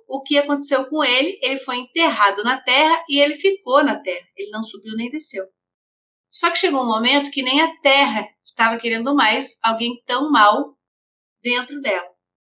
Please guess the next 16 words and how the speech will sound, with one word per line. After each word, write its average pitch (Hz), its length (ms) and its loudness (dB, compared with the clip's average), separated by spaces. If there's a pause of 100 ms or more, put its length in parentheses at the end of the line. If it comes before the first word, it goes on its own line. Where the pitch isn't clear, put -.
(340)
Então 277 200 2
a 285 100 2
terra 285 340 4
cuspiu 330 640 4
o 349 120 2
corpo 269 320 2
dele 254 240 -4
pra 277 160 -6
fora. 226 440 -2 (400)
E 254 80 -4
daí, 269 260 4
nessa 269 320 0
cuspida, 277 760 0
ele 285 180 4
virou 302 340 2
um, 269 360 -8